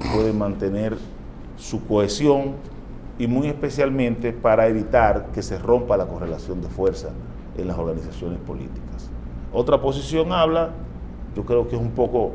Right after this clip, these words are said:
lo que ha pasado en República Dominicana, de que las posiciones, por efecto del principio de representatividad, principio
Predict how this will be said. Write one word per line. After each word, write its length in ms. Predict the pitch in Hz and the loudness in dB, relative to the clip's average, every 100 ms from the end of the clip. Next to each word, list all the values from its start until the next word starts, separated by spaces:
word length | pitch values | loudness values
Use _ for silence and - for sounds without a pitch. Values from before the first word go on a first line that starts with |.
| - - 104 | -6 -6 -2
lo 120 | 107 | 0
que 80 | 120 | 0
ha 40 | |
pasado 260 | 110 113 113 | 2 2 2
en 40 | |
República 440 | 110 113 117 117 120 | 0 -2 -2 2 6
Dominicana, 640 | 123 143 156 165 139 147 - - - - - - - - - - - - | 6 4 2 2 2 -2 -10 -12 -10 -10 -10 -10 -10 -10 -10 -12 -10 -2
de 160 | 131 131 | 0 2
que 300 | 147 151 - | 2 2 4
las 180 | 127 110 | 0 2
posiciones, 960 | 120 127 123 135 127 131 127 - - - - - | 0 0 -2 2 2 2 -2 -6 -8 -8 -8 -2
por 220 | 110 120 - - | 0 0 -2 -6
efecto 500 | 110 107 156 - 143 | -6 2 4 4 2
del 100 | 117 | 0
principio 540 | 101 98 95 123 123 120 | 0 -4 -4 -4 2 4
de 160 | 107 | 4
representatividad, 1400 | - 127 120 120 - 131 123 117 104 - 120 107 104 85 - - - - - - - - - - | 2 0 2 0 2 2 2 2 0 0 0 4 4 4 0 -6 -6 -6 -8 -8 -8 -10 -10 -8
principio 560 | 101 - 107 123 120 | -8 -6 -4 2 2